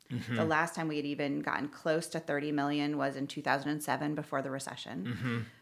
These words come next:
Speaker 2: But we thought, "What a phenomenal banner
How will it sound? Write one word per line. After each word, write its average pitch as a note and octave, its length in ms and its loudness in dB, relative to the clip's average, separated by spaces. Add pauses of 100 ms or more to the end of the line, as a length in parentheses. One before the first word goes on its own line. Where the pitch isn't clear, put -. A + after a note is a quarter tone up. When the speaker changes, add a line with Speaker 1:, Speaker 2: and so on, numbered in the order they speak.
(120)
Speaker 2:
But F#3 320 10
we E3 80 0
thought, E3 260 0
"What F3+ 140 4
a A3 80 2
phenomenal D#3 840 2
banner D3 840 2